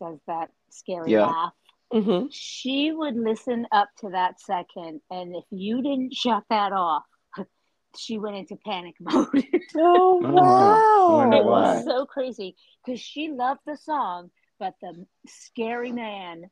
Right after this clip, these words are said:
Speaker 1: was, she did not want the scary man. So you had to make sure you shut it off before it happened, or she'd start screaming, crying. It was hilarious.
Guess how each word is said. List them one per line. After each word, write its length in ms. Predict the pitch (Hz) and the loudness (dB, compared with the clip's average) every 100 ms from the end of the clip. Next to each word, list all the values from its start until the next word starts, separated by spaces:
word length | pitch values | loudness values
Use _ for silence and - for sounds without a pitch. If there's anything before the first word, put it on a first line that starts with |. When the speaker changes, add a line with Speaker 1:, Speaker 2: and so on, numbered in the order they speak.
| - | -12
Speaker 1:
was, 280 | 175 165 151 | -12 -12 -16
she 240 | - - 208 | -16 -12 -6
did 160 | 185 | -6
not 260 | 180 196 190 | -2 -2 -2
want 180 | 202 196 | -2 -6
the 80 | 202 | -10
scary 340 | - 175 175 | -6 -4 -4
man. 260 | 170 156 156 | -6 -8 -8
So 140 | - | -8
you 200 | 180 214 | -4 -2
had 120 | 190 | -2
to 160 | 160 160 | -4 -10
make 240 | 180 190 185 | -6 -6 -4
sure 140 | 220 | -6
you 140 | 202 | -4
shut 180 | 190 190 175 | -6 -6 -2
it 60 | |
off 240 | 175 170 - | -2 -2 -6
before 280 | 175 175 | -8 -6
it 40 | 165 | -6
happened, 340 | 170 165 165 | -6 -8 -10
or 80 | 156 | -14
she'd 220 | - 175 - | -14 -18 -14
start 320 | - 165 165 | -8 -8 -8
screaming, 800 | - - 185 180 165 131 135 156 | -16 -12 -10 -10 -10 -10 -12 -16
crying. 500 | - 208 156 135 117 | 0 2 2 0 -6
It 80 | - | -8
was 120 | 185 - | -6 -4
hilarious. 480 | 214 226 339 160 | 0 2 0 -2